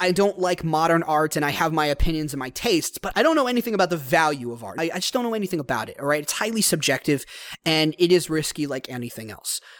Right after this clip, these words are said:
So if you're gonna, uh, you know, advance into that area, be, I wouldn't recommend it unless you do a ton of research. Maybe talk to someone who's already has some experience in doing it. Maybe talk to, well,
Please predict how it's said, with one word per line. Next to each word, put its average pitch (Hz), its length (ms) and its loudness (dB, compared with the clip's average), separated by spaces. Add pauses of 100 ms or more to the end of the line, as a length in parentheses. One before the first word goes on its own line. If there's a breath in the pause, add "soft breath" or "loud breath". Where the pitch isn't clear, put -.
So - 180 2
if 175 100 0
you're 233 80 -4
gonna, 269 340 2
uh, 240 360 2
you 214 200 0
know, 214 140 4
advance 196 500 0
into 180 140 4
that 165 180 2
area, 165 320 6
be, 143 300 0 (160)
I 151 160 0
wouldn't 196 320 2
recommend 175 340 2
it 165 80 0
unless 151 300 -2
you 151 60 -4
do 143 180 0
a 143 220 -2
ton 170 420 2
of 165 120 2
research. 165 420 2
Maybe 247 200 2
talk 220 220 -2
to 202 80 -4
someone 180 280 4
who's 160 180 6
already 143 240 4
has 139 180 -2
some 131 180 -4
experience 180 580 2
in 139 80 -6
doing 104 220 -10
it. 101 60 -10
Maybe 151 180 0
talk 165 220 0
to, 156 200 0 (680 loud breath)
well, 151 400 4